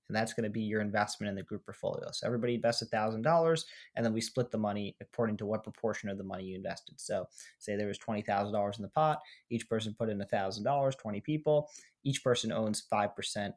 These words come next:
of the investment portfolio, and then we run the investment portfolio together. So my freshman year, I decided to start this project.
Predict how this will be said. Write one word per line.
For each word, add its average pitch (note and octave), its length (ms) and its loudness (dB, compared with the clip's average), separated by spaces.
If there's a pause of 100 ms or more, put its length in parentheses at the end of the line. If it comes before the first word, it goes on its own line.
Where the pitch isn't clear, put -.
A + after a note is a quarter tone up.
of G#2 180 0
the G#2+ 80 -2
investment G2 440 -2
portfolio, G2 520 0
and G#2 80 -8
then G#2 80 -4
we G#2 220 -2
run A2+ 220 4
the G#2 80 0
investment - 300 -6 (120)
portfolio G2 260 -2
together. - 360 -6 (760)
So - 240 8
my C3 100 8
freshman F3+ 320 6
year, E3 160 8
I - 20 8
decided C3+ 360 4
to B2+ 40 -2
start B2+ 260 2
this B2+ 120 -2
project. G#2+ 560 2